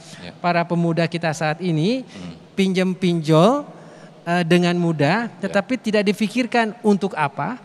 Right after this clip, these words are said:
Speaker 1: Baik.
Speaker 2: dan tidak merencanakan dengan serius untuk bayar,
Speaker 1: Baik.
Speaker 2: serta lebih dipakai untuk gaya hidup, bukan
Speaker 1: Ya.
Speaker 2: untuk usaha.
Speaker 1: Jadi harus dibedakan mana kebutuhan dan mana keinginan, begitu,
Speaker 2: Mana
Speaker 1: Ustaz
Speaker 2: yang
Speaker 1: Syafi'i, ya?
Speaker 2: produktif, mana yang
Speaker 1: Oke.
Speaker 2: konsumtif.
Speaker 1: Betul sekali, Ustadz. Nah, terakhir, bagaimana kita mengelola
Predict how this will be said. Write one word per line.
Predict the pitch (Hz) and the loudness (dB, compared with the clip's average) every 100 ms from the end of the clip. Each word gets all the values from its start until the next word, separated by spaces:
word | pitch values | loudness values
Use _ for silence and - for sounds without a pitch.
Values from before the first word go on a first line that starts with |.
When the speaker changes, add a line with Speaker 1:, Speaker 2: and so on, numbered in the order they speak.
| - | -12
Speaker 1:
Baik. | - 82 | -8 -6
Speaker 2:
dan | 165 202 208 190 - | 2 2 2 -2 -4
tidak | 208 185 160 226 | -2 0 2 0
merencanakan | 202 190 190 185 180 185 196 | 0 -2 -2 -2 -2 -2 -2
dengan | 196 175 175 170 | -2 -2 -4 -4
serius | 180 185 | -4 -2
untuk | 185 165 | -2 -2
bayar, | 151 135 135 185 220 | 0 2 2 0 -2
Speaker 1:
Baik. | - - 175 | -10 -6 -2
Speaker 2:
serta | 170 196 240 - - - - 190 | -2 0 -2 -2 -10 -20 -12 -2
lebih | 190 175 196 | 0 2 0
dipakai | 185 180 160 214 | 0 -2 -2 -2
untuk | 196 196 | 0 2
gaya | 190 185 | 4 4
hidup, | 208 220 - - - - | 4 4 0 -10 -20 -8
bukan | 170 180 214 | -2 2 2
Speaker 1:
Ya. | 220 | 2
Speaker 2:
untuk | 190 196 180 | 0 0 0
usaha. | 165 120 110 - - - | 0 0 -2 -12 -18 -2
Speaker 1:
Jadi | 107 120 | 6 6
harus | 120 | 8
dibedakan | 120 117 113 113 117 | 8 10 10 8 6
mana | 110 113 | 8 6
kebutuhan | 110 113 117 123 127 | 4 2 4 6 6
dan | 123 117 | 4 6
mana | 123 143 | 4 4
keinginan, | 156 147 156 135 110 | 4 6 6 6 6
begitu, | 104 190 | 6 6
Speaker 2:
Mana | |
Speaker 1:
Ustaz | 185 190 | 4 4
Speaker 2:
yang | 185 | 2
Speaker 1:
Syafi'i, | 185 | 4
ya? | |
Speaker 2:
produktif, | 180 175 165 233 240 196 | 4 2 0 0 0 0
mana | 175 175 | 0 0
yang | |
Speaker 1:
Oke. | 170 | 0
Speaker 2:
konsumtif. | 165 165 151 143 131 - - - | -2 0 -2 -2 -8 -12 -20 -2
Speaker 1:
Betul | 95 92 95 | 4 6 6
sekali, | 90 90 90 | 6 6 8
Ustadz. | 87 92 180 202 135 | 8 6 4 2 8
Nah, | 131 | 10
terakhir, | 135 131 | 10 10
bagaimana | 131 127 | 8 8
kita | 123 123 | 6 6
mengelola | 117 113 113 | 6 8 8